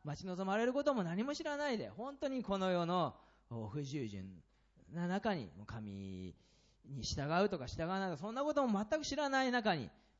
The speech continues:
もう歩んでいた。でも、そんなあなた方も知りながら、神に背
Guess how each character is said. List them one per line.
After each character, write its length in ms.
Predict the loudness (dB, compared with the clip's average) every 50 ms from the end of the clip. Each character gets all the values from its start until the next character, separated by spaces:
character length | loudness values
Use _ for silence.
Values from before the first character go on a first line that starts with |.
| -10
も 320 | -6 -4 -4 -4 -4 -6 -8
う 140 | -12 -16 _ _ _ _ _ _ _
歩 280 | -10 -8 -6 -6 -6 -6
ん 40 | -6
で 100 | -6 -8
い 60 | -8
た。 180 | -8 -12 -12 -14 _ _ _ _ _ _ _ _ _ _ _ 0
で 100 | 2 4
も、 300 | 6 6 6 6 6 2 -2
そ 200 | -6 -4 -4 -2
ん 100 | -2 -2
な 140 | -2 0 0
あ 40 | 0
な 100 | 0 0
た 80 | 0
方 220 | 0 0 0 0 0
も 280 | 0 2 0 0 -2 -6 -14 -20 _ _ _
知 240 | -8 -6 -4 -2 -2
り 160 | 0 0 0
な 160 | 0 0 2
が 160 | 2 4 4 4
ら、 340 | 6 4 4 2 2 -2 -6 -16 -20 _ _ _ _ _ _ _ -10
神 320 | -8 -6 -6 -4 -4 -6
に 380 | -4 -4 -4 -4 -4 -6 -8 -14 -16
背 140 | -14 -12 -10